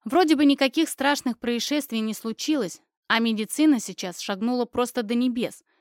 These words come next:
И если здесь им не помогут, то есть еще куча разных клиник по всему миру,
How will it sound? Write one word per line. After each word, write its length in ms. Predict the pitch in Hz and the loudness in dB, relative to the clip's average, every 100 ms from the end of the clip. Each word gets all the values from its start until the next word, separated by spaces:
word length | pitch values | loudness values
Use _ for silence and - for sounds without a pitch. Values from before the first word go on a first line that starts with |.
| _ _ _ _ _ | _ _ _ _ _
И 100 | 226 | -2
если 420 | 240 349 - 262 | 4 4 2 -2
здесь 520 | 220 185 226 277 - - | -4 -6 -2 -2 -2 -6
им 380 | 233 240 185 214 | -2 0 -2 -4
не 100 | 208 | -6
помогут, 640 | - 190 190 269 254 - _ _ _ _ _ | -4 -4 0 -2 -2 -10 _ _ _ _ _
то 80 | 285 | 4
есть 320 | 269 294 - | 4 2 2
еще 320 | 269 - 302 | -2 0 -2
куча 340 | - 285 - | 0 -6 -2
разных 360 | 254 254 247 220 _ | 0 0 -2 -8 _
клиник 440 | 220 247 277 277 _ _ | -2 2 2 0 _ _
по 80 | - | -10
всему 360 | 233 - 254 254 | -6 -2 0 0
миру, 400 | 208 214 214 | -2 -2 -4